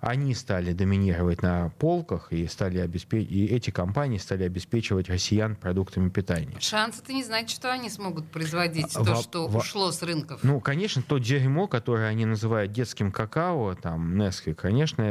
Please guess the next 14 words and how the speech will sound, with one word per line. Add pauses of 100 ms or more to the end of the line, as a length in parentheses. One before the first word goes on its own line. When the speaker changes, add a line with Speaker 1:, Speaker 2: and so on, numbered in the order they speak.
(160)
Speaker 1:
они
производить,
надеюсь,
не
будут,
потому
Speaker 2:
Думаете,
Speaker 1:
что
Speaker 2:
они
смогут
что-то
лучшее
производить?
Speaker 1:
А,